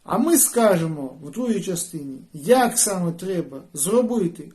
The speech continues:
обрахунок справедливого розміру пенсійного забезпечення, незалежно від того, ким працювала людина. Бо дана система, дані правила, їхні новшества, нововведення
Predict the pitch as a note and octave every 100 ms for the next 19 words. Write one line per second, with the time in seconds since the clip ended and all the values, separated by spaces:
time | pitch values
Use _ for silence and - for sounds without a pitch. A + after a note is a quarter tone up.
0 | - F#3+ F#3+ G#3+ - G3 E3 C#3+ - -
1 | G3 A3 F#3+ G3+ E3 D3 D3 E3 E3+ D3+
2 | D3 C#3 D#3 C#3+ - C#3 B2+ A#2+ B2+ -
3 | G3+ G#3+ A3+ G#3+ A3+ _ _ _ D#3 G#3+
4 | A3+ B3 C4 A#3 F3 F3 D#3+ - C4 A3
5 | F3 - A#3 F#3+ E3 C#3+ - C#3 E3 F3+
6 | F3 _ C3+ C3+ C3+ C#3 - _ _ _
7 | - D3+ F#3 E3 D4 D#4+ B3+ A3+ G#3+ -
8 | - D#3+ C#3 C3 C3+ F#3 A3 G3+ E3 -
9 | F3 A#3 C4 A3+ A3 G#3+ G3 G3 E3+ D3+
10 | C#3+ E3 B3 B3 - G#3+ - F3 E3+ D#3+
11 | D#3 C#3+ E3 A#3+ G#3 F#3+ F#3